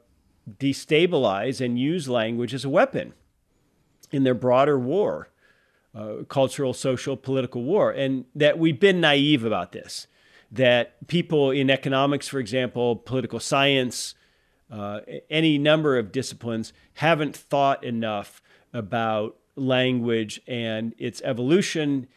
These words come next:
and its importance in society. And so that is dangerous, especially in the social sciences, I argue, to be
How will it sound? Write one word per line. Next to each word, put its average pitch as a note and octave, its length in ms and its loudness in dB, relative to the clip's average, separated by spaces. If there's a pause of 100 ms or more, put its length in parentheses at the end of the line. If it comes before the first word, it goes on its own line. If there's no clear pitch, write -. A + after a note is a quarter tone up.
(160)
and B2 140 -4
its A#2+ 160 -6
importance B2 440 -6
in A#2 80 -12
society. G2+ 680 -6
And A2 240 -10
so A2+ 500 0 (400)
that C#3+ 360 2 (100)
is B2+ 260 -2
dangerous, A#2+ 880 0
especially D#3 560 0
in B2 80 0
the A#2 60 -2
social D3+ 380 -2
sciences, G2+ 760 -12 (400)
I G#2+ 160 -6
argue, A2 440 -6
to B2 180 -6
be A#2 560 0